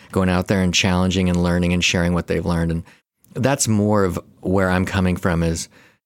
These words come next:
the stuff that I have learned, going like, "This is, everybody should know this. This is not about me, or th-, I know this is not about you. That's just not how you operate."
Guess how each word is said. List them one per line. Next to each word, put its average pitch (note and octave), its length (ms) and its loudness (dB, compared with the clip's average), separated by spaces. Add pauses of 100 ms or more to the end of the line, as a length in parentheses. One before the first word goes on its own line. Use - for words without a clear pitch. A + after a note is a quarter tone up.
(300)
the G#2+ 100 2
stuff B2+ 400 0
that - 160 -2 (180)
I F2 120 0
have G2 540 -2
learned, E2 420 0 (320)
going G2 200 0
like, F2+ 200 -2
"This A#2+ 280 -2
is, F#3 220 -2 (120)
everybody E3 300 2
should A2 200 2
know F#2 260 2
this. - 300 -2
This A2+ 180 0
is G2 120 0
not G2+ 160 2
about F2 240 0
me, F#2+ 480 2 (360)
or F#2+ 200 2
th-, G2 160 0
I F#2+ 80 -2
know G2 160 2
this F#2+ 220 0
is F2+ 80 0
not F2+ 140 0
about F2 200 0
you. F#2 120 0
That's F2 180 0
just F#2+ 160 -2
not F2 120 0
how F2+ 180 -2
you D#2+ 200 0
operate." D#2+ 500 -2